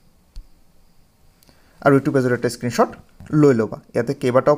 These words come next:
পইণ্ট দিয়া আছে, তোমালোকে যিকোনো এটা লিখিব পাৰা বা গোটেইখিনি এটলিষ্ট নোটত লিখি ৰাখিবা, কাৰণ কেতিয়াবা কেতিয়াবাতো দুটা বা চাৰিটালৈকে সোধে।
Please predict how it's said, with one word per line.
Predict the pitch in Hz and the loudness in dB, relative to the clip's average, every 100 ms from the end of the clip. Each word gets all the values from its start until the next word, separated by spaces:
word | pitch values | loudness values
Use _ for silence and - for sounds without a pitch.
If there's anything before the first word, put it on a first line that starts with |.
| 147 | 2
পইণ্ট | 143 147 | 0 0
দিয়া | 135 139 | -2 -2
আছে, | 143 302 - _ _ _ - | -2 -8 -18 _ _ _ -6
তোমালোকে | 123 123 214 - - | -4 -2 -2 -4 -8
যিকোনো | 139 123 120 123 | -4 -2 -2 -2
এটা | 117 | -2
লিখিব | 110 - 113 107 | -2 -2 -4 -4
পাৰা | - - _ _ _ _ _ - | -8 -12 _ _ _ _ _ -2
বা | |
গোটেইখিনি | 147 131 151 147 180 - - _ | -2 -2 -4 -2 -4 -4 -12 _
এটলিষ্ট | - 127 160 226 - | -6 -4 -4 -6 -4
নোটত | 135 127 151 147 | -2 0 0 0
লিখি | 135 156 | -2 0
ৰাখিবা, | 147 175 | 0 0
কাৰণ | 180 156 - - | 0 0 -2 -8
কেতিয়াবা | 127 127 127 | -2 0 2
কেতিয়াবাতো | 123 120 131 285 - - - - | 0 -4 -4 -6 -6 -20 -20 -10
দুটা | 113 120 135 | -6 -2 0
বা | 143 | 0
চাৰিটালৈকে | 170 135 117 120 117 156 330 - _ _ - | 0 0 0 0 -2 -2 -4 -6 _ _ -4
সোধে। | 170 95 - | -2 -4 -8